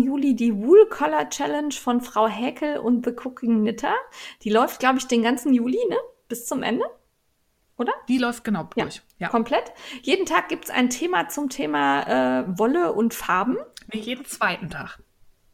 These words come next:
Speaker 1: Jeden zweiten? Ach so, ja, deshalb waren's
Speaker 2: Ja.
Speaker 1: dann auch nur, ja, okay, das passt. Jeden zweiten Tag.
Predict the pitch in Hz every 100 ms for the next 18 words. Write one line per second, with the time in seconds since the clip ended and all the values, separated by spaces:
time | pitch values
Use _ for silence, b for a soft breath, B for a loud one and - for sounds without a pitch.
0 | _ - 196 - 262 392 - 285 - 392
1 | 220 226 247 262 269 262 262 262 262 240
2 | 240 240 254 - 254 320 311 - 226 202
3 | 202 - - - B B 247 247 277 269
4 | - 240 294 330 403